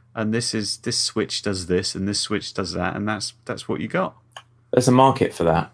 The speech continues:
Speaker 2: Like the Orca stuff, that's come out, right? So that's the latest. I was just, just showing my silly, I got a guitar strap and put it on my T X sixteen because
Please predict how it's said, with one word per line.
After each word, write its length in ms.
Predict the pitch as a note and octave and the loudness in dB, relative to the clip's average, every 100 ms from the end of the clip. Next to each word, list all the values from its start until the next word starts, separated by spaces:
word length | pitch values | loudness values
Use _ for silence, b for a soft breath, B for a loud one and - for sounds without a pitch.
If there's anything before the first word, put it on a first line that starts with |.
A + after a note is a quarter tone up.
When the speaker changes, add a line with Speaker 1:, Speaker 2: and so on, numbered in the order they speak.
| - | 6
Speaker 2:
Like 180 | A#2+ | 6
the 140 | A#2+ C#3+ | 8 8
Orca 260 | F#3 - | 8 4
stuff, 320 | G#2 - E2 - | 2 4 2 6
that's 220 | C3 - | 4 4
come 160 | F2 | 2
out, 200 | E2+ E2 - - | 4 2 -2 0
right? 280 | G2 A2+ - | 4 4 4
So 340 | G#2+ G#2 G2+ - _ b b | 6 6 6 0 _ b b
that's 140 | A#2 - | 0 6
the 80 | |
latest. 320 | G#2+ A2+ A2+ - | 6 6 4 6
I 60 | |
was 120 | B2 A#2 | 6 8
just, 280 | D3 - - _ | 4 4 -8 _
just 160 | G#2 - | 0 4
showing 260 | G#2+ F#2+ | 6 8
my 120 | F#2 F#2+ | 8 6
silly, 440 | - F#2+ F#2 F#2 B B B | 6 6 6 4 B B B
I 80 | G#2+ | 4
got 220 | C#3+ A#2 | 6 6
a 60 | G2 | 4
guitar 280 | - F#2 F#2 | 6 6 6
strap 420 | - F2 - - | 4 2 2 -6
and 140 | - E2 | -6 0
put 120 | F#2 | 2
it 100 | - | 2
on 120 | E2+ | 4
my 220 | E2 F2 F2 | 4 4 2
T 180 | - F2 | 4 2
X 180 | D#2+ | 2
sixteen 560 | - - - F2+ F2 E2 | -2 -2 2 2 4 2
because 560 | E2 E2+ F2 E2+ - | 2 2 2 4 0